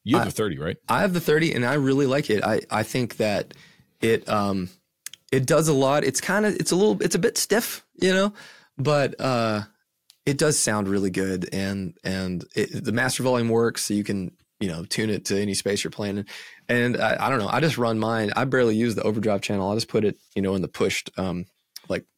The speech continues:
Speaker 2: normal channel, and sounds awesome.
Speaker 1: That overdrive's pretty sick, though.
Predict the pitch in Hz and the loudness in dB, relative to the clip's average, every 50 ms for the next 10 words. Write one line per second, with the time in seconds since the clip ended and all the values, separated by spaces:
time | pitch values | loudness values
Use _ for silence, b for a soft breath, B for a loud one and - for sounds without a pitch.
0 | _ _ - 98 101 101 104 110 110 107 - 123 123 123 123 131 - B B B | _ _ -6 -4 -2 -2 0 0 0 0 0 -2 0 0 -2 -4 -6 B B B
1 | B B B B _ - 101 98 98 92 90 92 90 - - _ _ - B B | B B B B _ -4 -2 -2 -2 -2 -2 -4 -6 -8 -12 _ _ -20 B B
2 | B B B B B B B B _ - - - 87 80 80 76 - - - 76 | B B B B B B B B _ -6 -4 -4 -4 -4 -6 -6 -6 -6 -6 -4
3 | - - - - - - - _ _ _ _ _ _ _ _ _ _ _ _ _ | -4 -4 -4 -4 -6 -12 -16 _ _ _ _ _ _ _ _ _ _ _ _ _
4 | _ _ _ - - - _ - 87 85 82 80 80 73 73 69 64 - - - | _ _ _ -20 -20 -20 _ -12 -8 -8 -8 -8 -8 -10 -10 -12 -12 -12 -12 -14
5 | 62 58 - - - - - - - - - | -12 -12 -10 -12 -12 -14 -16 -16 -16 -16 -16